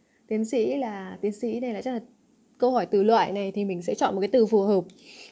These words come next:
Surgery là danh từ thì cái này cũng phải là danh từ.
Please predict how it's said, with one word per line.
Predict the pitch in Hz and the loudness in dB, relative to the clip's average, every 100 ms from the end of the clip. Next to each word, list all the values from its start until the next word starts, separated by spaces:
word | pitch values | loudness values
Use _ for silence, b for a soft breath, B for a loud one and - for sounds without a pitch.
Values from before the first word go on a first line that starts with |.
| - | -8
Surgery | - 359 349 339 339 330 | 6 8 10 6 4 4
là | 302 233 | 4 4
danh | 254 262 | 2 2
từ | 269 220 | 2 2
thì | 202 | 0
cái | 190 208 | -2 -2
này | 240 | -2
cũng | 208 | -4
phải | 233 | -4
là | 190 | -4
danh | 202 214 | -4 -6
từ. | 214 | -6